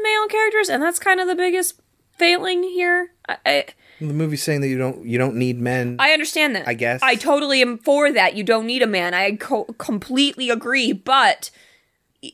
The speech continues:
Speaker 1: you didn't need a male to help them? You could have just had, like, a strong male that at least was, like, a friend or something?
Speaker 2: Mm-hmm.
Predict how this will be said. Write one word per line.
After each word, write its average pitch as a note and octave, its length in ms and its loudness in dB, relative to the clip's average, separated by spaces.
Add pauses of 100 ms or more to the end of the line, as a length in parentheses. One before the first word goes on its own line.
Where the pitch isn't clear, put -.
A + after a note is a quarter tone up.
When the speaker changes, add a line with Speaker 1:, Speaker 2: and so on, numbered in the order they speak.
Speaker 1:
you B3+ 180 2
didn't D4+ 320 0
need C#4+ 200 0
a D#4+ 60 0
male D#4+ 380 0
to D4+ 120 -2
help A#3+ 340 -4
them? B4+ 320 -4
You E4 100 2
could F4 180 -2
have C4+ 140 2
just B3+ 200 -4
had, B3+ 240 2
like, A3 200 2
a G#3 100 4
strong A3+ 460 2
male G#3+ 400 4
that G3 200 2
at G3 100 -4
least G#3+ 280 -4
was, G3+ 140 -2
like, F#3+ 160 2
a F3+ 60 2
friend A#3 360 2
or G#4+ 140 2
something? B4 540 -2 (100)
Speaker 2:
Mm-hmm. A#2+ 320 -4